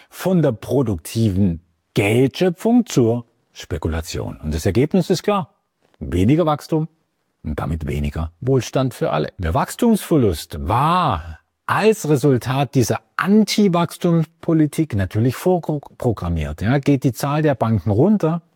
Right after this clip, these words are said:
geht das Wachstum runter. Das Wachstum kommt nun mal von den kleinen produktiven Firmen. Und wenn diese kein Geld mehr bekommen, dann leidet die ganze Wirtschaft.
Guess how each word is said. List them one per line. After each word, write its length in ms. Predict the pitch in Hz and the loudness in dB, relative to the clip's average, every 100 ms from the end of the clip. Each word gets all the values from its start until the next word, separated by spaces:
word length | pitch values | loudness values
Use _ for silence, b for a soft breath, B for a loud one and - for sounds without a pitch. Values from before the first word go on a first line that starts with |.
| _ - | _ -12
geht 160 | 85 | -8
das 100 | 82 | -4
Wachstum 400 | 117 147 - 113 | -2 -4 0 0
runter. 360 | 87 80 - - B B - | 0 -4 -6 -10 B B -8
Das 240 | 87 87 | -6 -2
Wachstum 540 | 104 - - 147 151 127 | -4 -6 -2 0 0 -2
kommt 400 | - 190 254 - | -2 2 2 2
nun 180 | 147 120 | 4 4
mal 180 | 90 87 | 2 -2
von 240 | - 104 | 0 2
den 220 | 98 95 | 2 0
kleinen 640 | - - 80 82 92 113 117 | -4 -8 -6 -2 2 2 2
produktiven 640 | 90 95 107 - 104 107 | -2 -2 -2 0 0 0
Firmen. 360 | - 85 80 69 B B B | 0 0 0 -2 B B B
Und 140 | 107 | 2
wenn 180 | 113 107 | 4 4
diese 280 | 175 214 196 | 2 2 0
kein 200 | 120 98 | 0 -2
Geld 260 | 101 143 | 0 0
mehr 140 | 180 190 | 0 2
bekommen, 380 | 196 214 247 - _ _ _ | 2 0 -2 -6 _ _ _
dann 120 | 85 | -8
leidet 320 | 80 78 85 | -6 -6 -6
die 60 | 98 | -6
ganze 300 | 80 - - | -8 -8 -10
Wirtschaft. 460 | 71 - - - | -12 -12 -14 -16